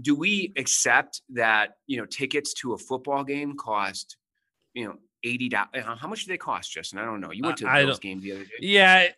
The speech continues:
Speaker 2: it's like two hundred bucks a seat, I wanna say. It's like,
Speaker 1: <laughs>
Speaker 2: it's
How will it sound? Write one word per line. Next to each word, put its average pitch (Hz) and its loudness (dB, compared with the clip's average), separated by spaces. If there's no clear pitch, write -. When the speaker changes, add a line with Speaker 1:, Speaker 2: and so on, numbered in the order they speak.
Speaker 2:
it's 190 -6
like 180 6
two 185 0
hundred 160 0
bucks 147 2
a 127 -4
seat, 139 -4
I 139 -4
wanna 143 -2
say. 143 2
It's - -10
like, 110 -2
Speaker 1:
<laughs> - -2
Speaker 2:
it's - -2